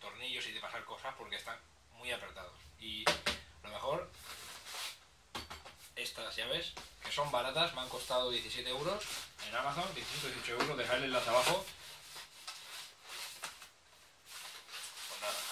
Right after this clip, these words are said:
vamos a verlo aquí. Yo voy a poner un plano de cerca para que, para que lo veáis de cerca lo que es.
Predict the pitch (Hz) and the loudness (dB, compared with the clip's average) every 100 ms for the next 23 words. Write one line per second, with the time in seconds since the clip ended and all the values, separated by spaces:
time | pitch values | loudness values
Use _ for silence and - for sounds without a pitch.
0 | - - - - - - - - - - | -2 -4 -6 -10 -12 -12 -10 -10 -10 -14
1 | - - - - - - 110 110 104 120 | -20 -18 -14 -10 -8 -8 -6 -6 -6 -6
2 | 147 180 - - - - 120 165 - - | 2 2 2 2 4 4 -2 -4 -4 -10
3 | - - - - - - - - - - | -20 -20 -20 -18 -12 -10 -12 -16 -20 -20
4 | - - - 117 120 120 117 120 113 120 | -20 -12 -8 0 0 0 -2 -4 0 2
5 | 123 117 110 135 151 190 214 - 107 110 | 2 2 0 2 4 2 2 -4 -8 -4
6 | - 107 107 104 - - - - - - | -4 -6 -8 -10 -6 -6 -6 -10 -14 -8
7 | - - - 165 - - - - - - | -4 0 2 2 0 -10 -16 -18 -10 -2
8 | - - 104 110 113 110 120 131 147 - | 0 0 -4 -2 -2 -2 -2 0 0 0
9 | - 101 92 - | -8 -6 -2 -2